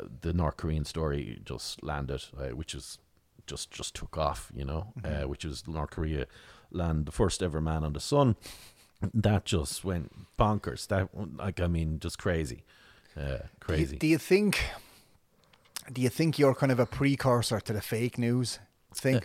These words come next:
Speaker 1: Uh,
Speaker 2: Like, I don't mean that as a slight against you. I mean it against dumb people.
Speaker 1: Uh,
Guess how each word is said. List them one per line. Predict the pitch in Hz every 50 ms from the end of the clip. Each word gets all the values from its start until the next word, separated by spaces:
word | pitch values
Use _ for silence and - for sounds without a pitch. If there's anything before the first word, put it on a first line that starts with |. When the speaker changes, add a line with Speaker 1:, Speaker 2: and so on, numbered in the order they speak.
| - -
Speaker 1:
Uh, | 120 113 113 113 110 113 113 110
Speaker 2:
Like, | - 151 156 -
I | - 165
don't | 156 185 196 185
mean | 180 175 170
that | 165 156 -
as | - 139 120
a | 143
slight | - - - 147 147 143
against | 123 135 131 120 - -
you. | 143 143 139
I | 117
mean | 131 139 135 131
it | 123
against | 123 117 123 127 123 113 -
dumb | - 127 127 127 117
people. | - 127 123 120 - 107 95 92 _ _ - -
Speaker 1:
Uh, | 101 95 92 92 90 87 82